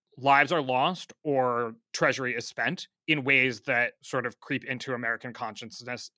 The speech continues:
day to day. If America itself is attacked directly,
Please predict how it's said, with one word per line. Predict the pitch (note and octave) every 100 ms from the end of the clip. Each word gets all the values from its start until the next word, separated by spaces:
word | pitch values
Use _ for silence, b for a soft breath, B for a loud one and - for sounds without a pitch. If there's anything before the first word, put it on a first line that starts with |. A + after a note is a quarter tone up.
| B2
day | C3 A2+
to | A2+
day. | G#2 A#2 G3 A3+ B B B B B
If | F3+
America | E3+ D3 E3 F#3+ D3+
itself | - D#3+ C#3 -
is | B2
attacked | - - - B2 E3 - C3
directly, | C3+ A2+ B2+ - G#3+ G#3+